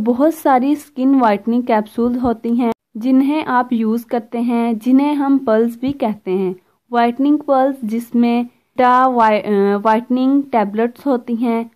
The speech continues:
और बहुत सारी ऐसी टैबलेट्स आती हैं जिन्हें आप खा सकते हैं, जैसे कि विटामिन सी की टैबलेट्स आती हैं, वो भी आप खा सकते हैं।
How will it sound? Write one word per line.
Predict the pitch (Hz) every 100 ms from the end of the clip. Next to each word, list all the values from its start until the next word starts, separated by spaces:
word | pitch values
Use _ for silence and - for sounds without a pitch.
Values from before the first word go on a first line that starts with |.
| _
और | 240 233
बहुत | 208 233 311 320
सारी | 285 262 277 285
ऐसी | 220 208 262
टैबलेट्स | 269 240 220 226 240 247 -
आती | 196 - 220
हैं | 233 254 226
जिन्हें | 220 214 233 -
आप | 208 214 -
खा | - 208 208
सकते | 208 185 -
हैं, | 175 170 185 _ _ _ _ _ _ _ _ -
जैसे | 220 254 262 311
कि | 311 339
विटामिन | 320 240 240 233 247
सी | 247 233 220
की | 226 254
टैबलेट्स | 254 226 220 233 233
आती | - 214 214 214
हैं, | 220 214 214 -
वो | 208 208
भी | 220 240
आप | 233 226
खा | - 226
सकते | 226 233 - 226
हैं। | 220 214